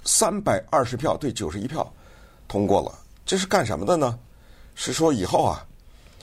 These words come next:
你要是对犹太人说这样的话，说你们是杀害基督的人，你们犹太人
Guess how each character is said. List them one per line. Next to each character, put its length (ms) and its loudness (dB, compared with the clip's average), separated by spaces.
你 80 2
要 140 6
是 120 -4
对 240 4
犹 220 4
太 200 0
人 320 0
说 220 2
这 120 2
样 120 4
的 60 0
话， 260 -4
说 300 2
你 200 4
们 160 6
是 160 -2
杀 260 2
害 160 0
基 200 -6
督 140 0
的 100 2
人， 160 -4
你 140 6
们 160 6
犹 180 4
太 160 2
人 220 2